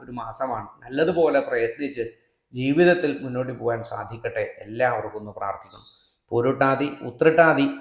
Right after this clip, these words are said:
രേവതി നക്ഷത്രങ്ങൾ അടങ്ങുന്ന മീനക്കൂറുകാരെ സംബന്ധിച്ച് ഈ ഒരു വാരത്തിൽ വ്യാഴം മൂന്നാം ഭാവത്തിൽ ദുഷ്ടനായി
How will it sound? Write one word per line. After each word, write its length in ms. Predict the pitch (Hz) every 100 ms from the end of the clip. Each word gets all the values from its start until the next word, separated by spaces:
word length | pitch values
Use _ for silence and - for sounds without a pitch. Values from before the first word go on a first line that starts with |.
| - _ _ _ _ 131
രേവതി 400 | 143 165 185 202
നക്ഷത്രങ്ങൾ 540 | 190 196 185 180 175
അടങ്ങുന്ന 360 | 160 156 151 143 131 - - _ 139
മീനക്കൂറുകാരെ 720 | 147 185 147 131 127 120 120
സംബന്ധിച്ച് 540 | 117 113 113 113 117 110
ഈ 80 | 110 117
ഒരു 120 | 113 113
വാരത്തിൽ 380 | 101 113 120 123 -
വ്യാഴം 440 | - 117 110 117 -
മൂന്നാം 320 | 120 117 120 123
ഭാവത്തിൽ 440 | 123 127 123 123 139 - _ _ _ _
ദുഷ്ടനായി 480 | 135 - 160 165